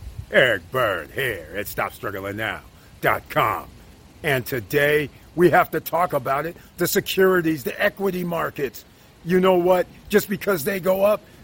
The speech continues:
that ain't s-, come on now, ladies and gentlemen.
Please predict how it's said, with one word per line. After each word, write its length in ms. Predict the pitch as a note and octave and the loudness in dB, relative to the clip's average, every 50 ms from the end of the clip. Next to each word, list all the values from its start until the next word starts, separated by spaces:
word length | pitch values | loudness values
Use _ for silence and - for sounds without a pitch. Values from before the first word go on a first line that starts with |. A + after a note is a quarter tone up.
| - B2+ | -12 -2
that 300 | B2 A3+ A#3 A3 G#3 F#3 | 4 6 6 6 6 4
ain't 260 | F#3 F#3+ G3 G3+ - | 2 0 0 -2 -4
s-, 280 | - - - - - - - - - - - - - - - - - - - - - - - - | -6 -10 -10 -12 -12 -16 -20 -20 -20 -20 -20 -20 -20 -20 -20 -20 -20 -20 -20 -20 -20 -20 -20 -16
come 240 | - - G3+ G#3+ G3+ | -4 0 2 4 4
on 260 | F#3 E3 D3 C3+ B2+ | 4 4 2 0 -2
now, 160 | C3 B2+ B2 B2 | -2 -4 -4 -4
ladies 380 | B2 C3 C3+ B2+ B2 A2 G#2+ | -4 -4 -6 -6 -6 -8 -8
and 80 | B2 G#2+ | -10 -8
gentlemen. 420 | - C#3+ C#3+ C#3+ C#3+ D3 D3+ C#3+ | -6 -6 -4 -4 -4 -6 -6 -8